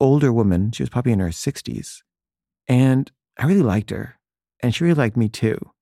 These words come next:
And we started just talking, and somehow Edgar Cayce came up. And it turned out that she was a big Edgar Cayce fan too. And, you know, there aren't that many people who are into Edgar Cayce. And it was just like, "Oh my God,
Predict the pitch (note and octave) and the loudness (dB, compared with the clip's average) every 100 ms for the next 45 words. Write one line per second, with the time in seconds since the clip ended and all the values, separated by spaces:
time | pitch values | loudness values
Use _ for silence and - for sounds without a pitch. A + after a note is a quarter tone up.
0 | _ _ _ _ _ C3+ B2+ B2 B2 A#2+ | _ _ _ _ _ 0 2 2 0 -2
1 | _ _ - C3+ - F#3 E3+ C3+ - C3 | _ _ -6 -6 -2 0 0 -2 -6 -2
2 | C#3 A#2+ A2+ D#3 D#3 D#3 C3+ - C#3 B2+ | -2 0 0 2 2 2 0 0 0 2
3 | A2+ C3 A#2+ B2 - G2 E2+ - _ _ | 0 0 0 -2 -2 -2 -2 -6 _ _
4 | _ _ _ _ - B2 C3+ - D3 D3+ | _ _ _ _ -2 2 2 2 0 2
5 | C3+ B2 - F#3+ B2 G#2+ A#2+ D3 A#2+ A#2+ | 0 -2 0 0 0 0 -2 -2 -2 0
6 | - A#2 B2 - G#2+ G#2+ - F3 G2 - | 0 -2 -2 -2 -2 -2 -4 -6 -6 -12
7 | _ _ _ _ _ _ _ - C3+ E3+ | _ _ _ _ _ _ _ -2 2 4
8 | D3+ B2+ F3+ D#3+ C3 A2 A#2 A#2+ A#2+ G#2 | 4 2 0 2 0 0 -2 -2 -2 -2
9 | G#2 C3 A2 - A2+ A2 - A#2+ - - | -4 -4 -6 -4 -4 -2 -2 -2 -2 -8
10 | E3 _ _ _ _ - B2+ B2 C3 A#2+ | -12 _ _ _ _ -4 0 0 -2 -6
11 | G#2+ - D3+ C3 A2 - D#3+ C#3+ G2 F2 | -6 -2 0 0 -2 -2 -2 0 -2 -8